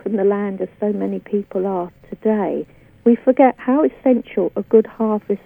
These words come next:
was, because that was all you had to get you through the winter. Good harvest meant that you weren't going to starve. It was something to be thankful for, whether in a secular or a religious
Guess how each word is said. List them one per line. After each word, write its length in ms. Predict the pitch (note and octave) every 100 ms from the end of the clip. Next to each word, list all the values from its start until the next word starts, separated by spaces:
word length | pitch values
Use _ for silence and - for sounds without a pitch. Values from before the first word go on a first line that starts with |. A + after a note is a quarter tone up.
| _
was, 280 | G#3 G3 E3+ - _
because 260 | G3+ - A3 -
that 180 | C4 -
was 140 | A#3 A3 -
all 240 | A3 G#3+ G#3
you 300 | G#3+ G3+ G#3
had 440 | C4 A#3+ F3 - _ _ _ _ -
to 100 | A3+
get 280 | - G#3+ -
you 160 | G3+ G3 -
through 200 | G#3 G3+
the 100 | F#3+
winter. 560 | G3 F#3+ F#3 - F3 - _ _ _ _
Good 180 | - C4
harvest 480 | - E4+ E4 - A#3 -
meant 200 | A3 -
that 140 | G#3+
you 120 | G#3 G3
weren't 260 | G#3+ -
going 260 | G#3 G3+ G3+
to 100 | - _ _
starve. 440 | F#3+ G3 F3+ - - _ _ _ _
It 80 | A3
was 80 | A3+ -
something 320 | C#4 C4 B3 - -
to 60 |
be 300 | - B3 A#3+ -
thankful 500 | G#3+ F#3+ - - - -
for, 180 | E3+ D#3 - - -
whether 400 | F3+ A3 A3 A3
in 160 | G#3+ G#3
a 80 | G#3 -
secular 560 | - - - G3+ G3+ G3+ - -
or 320 | G3+ G3+ F#3+ -
a 100 | G3
religious 560 | F#3+ G3 G3+ G3 G3